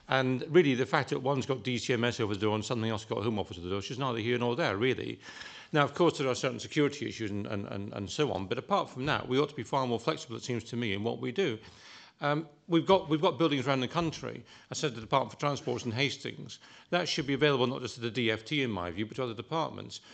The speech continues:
Uh, other people have got departments in, in, in the Midlands or in the North. They equally should be available to all government departments.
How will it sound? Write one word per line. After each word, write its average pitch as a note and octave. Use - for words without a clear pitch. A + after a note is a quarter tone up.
Uh, C3+
other D3+
people A#2
have A2
got -
departments A#2
in, A2+
in, A#2
in A2+
the A#2
Midlands A2
or G2+
in G2+
the G#2+
North. B2
They C#3
equally C3+
should G#2+
be A2+
available G#2+
to A2
all G2+
government G2
departments. G2